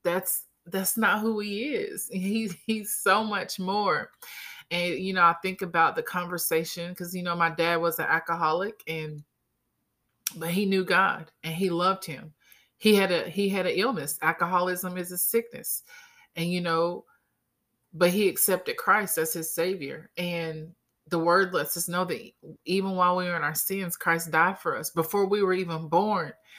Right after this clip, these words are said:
Christ had already died for any and every sin that we could ever commit. And so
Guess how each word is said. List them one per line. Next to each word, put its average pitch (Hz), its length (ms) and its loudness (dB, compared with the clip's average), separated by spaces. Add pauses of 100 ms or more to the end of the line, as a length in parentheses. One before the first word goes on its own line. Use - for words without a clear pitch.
(160)
Christ 208 320 6
had 190 120 2
already 165 260 4
died 180 320 6
for - 140 -2
any 190 240 -4
and 180 80 -4
every 175 220 0
sin 180 240 -2
that 165 100 -2
we 180 100 -4
could 175 180 -4
ever 175 200 0
commit. 165 500 -6 (640)
And 180 120 0
so 160 540 6